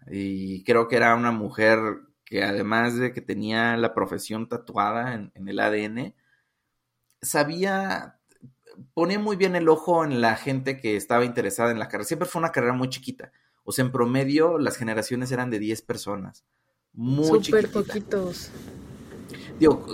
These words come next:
Speaker 1: tomando en cuenta que la-, las generaciones de la gente que estudiaba, no sé, mercadotecnia, administración, comunicación, eran de por lo menos cincuenta.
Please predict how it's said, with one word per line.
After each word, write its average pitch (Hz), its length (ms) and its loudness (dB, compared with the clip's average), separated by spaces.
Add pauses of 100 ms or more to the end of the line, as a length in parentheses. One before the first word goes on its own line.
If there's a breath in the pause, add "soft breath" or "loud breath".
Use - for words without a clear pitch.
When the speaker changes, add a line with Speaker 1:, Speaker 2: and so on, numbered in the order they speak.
Speaker 1:
tomando 147 320 2
en 151 60 -4
cuenta 147 200 -2
que 113 140 0
la-, 104 260 -2
las 101 600 0
generaciones 120 600 -2
de 120 120 2
la 110 120 -4
gente 113 200 -6
que 131 80 -6
estudiaba, 110 400 0
no 107 100 -6
sé, 110 120 -6
mercadotecnia, 104 1300 -2 (220 loud breath)
administración, 110 1120 -6
comunicación, 113 560 -8
eran 190 220 0
de 120 80 0
por 113 200 -2
lo 110 100 2
menos 143 220 0
cincuenta. 135 600 -8